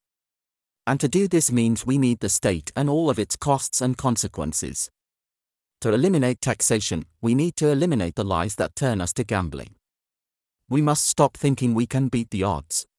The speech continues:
We are all better off with a deflationary market. We own only what we create, and what we create has a value that is ours and is not subject to expropriation or socialization. This principle gives us the labor theory of value.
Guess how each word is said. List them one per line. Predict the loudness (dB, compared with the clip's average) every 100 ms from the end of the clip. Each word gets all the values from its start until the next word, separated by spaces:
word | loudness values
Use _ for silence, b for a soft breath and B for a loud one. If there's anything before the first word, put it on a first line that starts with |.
| _ _ _ _ _ _ _ -4
We | 2 4
are | 6
all | 4 4
better | 0 0 0
off | 0 0 0
with | -2
a | 0
deflationary | 0 0 0 0 -2 -4 -4
market. | -2 -2 -4 -12 -16 _ _ _ _ _ _ _ _ _
We | 0 4
own | 4 4
only | 2 2
what | 4 4 4
we | 0
create, | 0 0 0 -2 -4
and | 0
what | 0
we | 0 -2
create | 0 0 0 -2
has | -2
a | -2
value | 0 0 0 -2
that | -4 -4
is | -2
ours | -2 -2 -4 -6
and | -4 -4
is | -2
not | 0 -2
subject | 0 0 0 -4 -4
to | -2
expropriation | -2 -4 -2 -4 -2 -2 -2 -2 -6
or | -4 -2
socialization. | -2 -2 -2 -2 -2 0 -2 -4 -8 -12 _ _ _ _ _ _ _ _ _
This | 0 0
principle | 2 0 0 2 2
gives | 2 0 0
us | -2
the | 0
labor | 2 2 2 -2
theory | 0 0 0 -2
of | -2
value. | -2 -2 -4